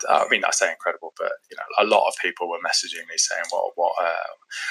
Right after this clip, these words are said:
what a good laugh it was, and how, um, how it made, made them,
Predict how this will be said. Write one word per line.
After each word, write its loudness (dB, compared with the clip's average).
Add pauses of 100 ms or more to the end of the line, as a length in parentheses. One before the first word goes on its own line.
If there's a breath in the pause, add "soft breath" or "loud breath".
(140 loud breath)
what 4
a -4
good -2
laugh 2
it 0
was, 2
and -14
how, 0
um, -6 (800 loud breath)
how 6
it 2
made, 0
made 2
them, -6